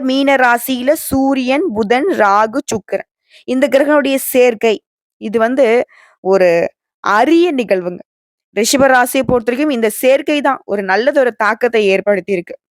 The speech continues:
குறிப்பா இந்த பிப்ரவரி மாதம் இருபத்தி ஆறாம் தேதி புதன் பகவான் மீன ராசிக்கு பெயர்ச்சியாக போறார். அதாவது புதன் பகவானை பொறுத்த வரைக்கும் அங்கு நீச்சமாக போறார். இது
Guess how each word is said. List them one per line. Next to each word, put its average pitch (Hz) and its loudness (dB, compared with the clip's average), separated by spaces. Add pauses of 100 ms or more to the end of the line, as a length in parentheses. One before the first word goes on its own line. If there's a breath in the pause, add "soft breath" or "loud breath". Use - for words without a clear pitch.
(600 soft breath)
குறிப்பா 294 2 (600)
இந்த 202 0
பிப்ரவரி 285 2
மாதம் 254 0 (340)
இருபத்தி 285 0 (200)
ஆறாம் 254 2
தேதி 196 -2 (400 soft breath)
புதன் 254 0
பகவான் 254 2
மீன 294 2
ராசிக்கு 233 -2
பெயர்ச்சியாக 196 0
போறார். 190 -2 (640 soft breath)
அதாவது 269 2
புதன் 302 2
பகவானை 294 2
பொறுத்த 240 0
வரைக்கும் 254 -2 (240)
அங்கு 302 0 (580)
நீச்சமாக 294 2
போறார். 185 0 (1120 loud breath)
இது 254 4